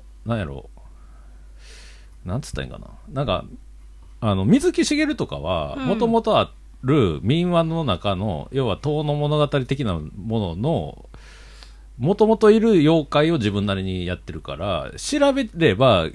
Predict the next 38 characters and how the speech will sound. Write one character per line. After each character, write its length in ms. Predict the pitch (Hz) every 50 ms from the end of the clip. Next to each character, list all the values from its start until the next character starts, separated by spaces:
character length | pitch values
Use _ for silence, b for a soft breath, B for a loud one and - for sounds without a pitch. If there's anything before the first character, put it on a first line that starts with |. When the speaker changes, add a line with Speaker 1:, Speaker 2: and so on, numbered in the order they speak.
| - - 101
Speaker 1:
原 240 | 143 180 196 202 170
型 200 | - 190 185 175
が 200 | 170 160 139 95
あ 40 | 78
る 200 | 76 76 76 76
し、 540 | - - - 92 90 85 76 69 69 - - - - - - b b b b b b b b b b b b b - - - - -
で 100 | 220 214
も、 220 | 170 139 98 - - - - - - - - - - - - -
ほ 220 | - - - 254 247
と 160 | 339 349 302
ん 20 |
ど、 120 | 196 135 113
例 180 | 196 220 269 269
え 40 |
ば、 200 | 180 127 101 85
ほ 160 | - - 208 220
と 160 | - 349 349
ん 120 | 330 226
ど 120 | 147 120 101
の 360 | 101 90 87 87 76 - -
モ 220 | 101 123 156 143 120
ン 40 |
ス 80 | - -
タ 120 | - 92
ー 40 | 80
と 80 | - 76
か 100 | - 76
っ 40 | -
て 80 | 85
や 40 | 85
っ 40 | -
ぱ 60 | -
り、 260 | 78 73 71 69 - - - - - - - - - - - -
ま 100 | 131 135
あ、 40 | 113
ど 180 | 101 185 233
っ 20 | 233
か 420 | - - - 98 87 73 53 -